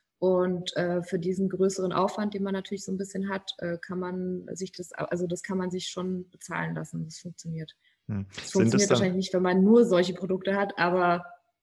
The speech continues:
Speaker 1: ja, für eins, zwei Weine im Sortiment kann man es vielleicht machen.
Speaker 2: Ja, da wär ich mir gar nicht mal so sicher, ehrlich gesagt, weil ich mein, ähm,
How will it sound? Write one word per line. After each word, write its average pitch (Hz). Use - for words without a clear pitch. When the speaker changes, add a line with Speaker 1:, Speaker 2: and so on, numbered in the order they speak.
Speaker 1:
ja, 165
für 170
eins, 175
zwei 170
Weine 175
im 170
Sortiment 170
kann 180
man 170
es 170
vielleicht 175
machen. 165
Speaker 2:
Ja, 113
da 101
wär 104
ich -
mir 117
gar 104
nicht 131
mal 117
so 113
sicher, 107
ehrlich 98
gesagt, 101
weil 98
ich 98
mein, 104
ähm, 98